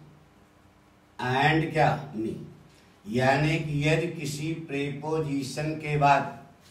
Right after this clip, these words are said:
कोई पर्सनल प्रोनाउन आएगा, एक ये, यदि किसी प्रीपो-, ऑब्जेक्टिव फॉर्म होगा,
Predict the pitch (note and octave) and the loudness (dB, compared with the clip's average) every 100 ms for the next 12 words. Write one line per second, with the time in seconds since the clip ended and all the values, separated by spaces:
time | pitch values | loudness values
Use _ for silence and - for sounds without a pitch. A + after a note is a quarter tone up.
0 | - _ _ _ B2+ C3+ C#3+ D3+ D3+ D3 | -20 _ _ _ -4 0 2 2 2 2
1 | C#3 C#3 - D3+ D#3 D3 D3+ D3+ D3+ D3+ | 2 2 -2 -2 -2 -2 2 4 4 4
2 | D#3+ - - - - _ _ _ _ _ | 2 -2 -12 -20 -20 _ _ _ _ _
3 | _ _ _ _ _ _ _ _ _ A2 | _ _ _ _ _ _ _ _ _ -14
4 | A2 - C3 B2 D#3 E3 D3 D#3 - - | -12 -8 -8 -2 0 0 2 0 0 -4
5 | C#3 C#3 D#3+ F3 - - D#3+ D3+ C#3+ C#3+ | -6 0 2 0 -6 -6 -6 -4 -4 -2
6 | D3 - B2+ B2+ B2 E3 D#3+ D#3+ E3 D#3+ | -4 0 0 0 -4 -4 0 2 4 4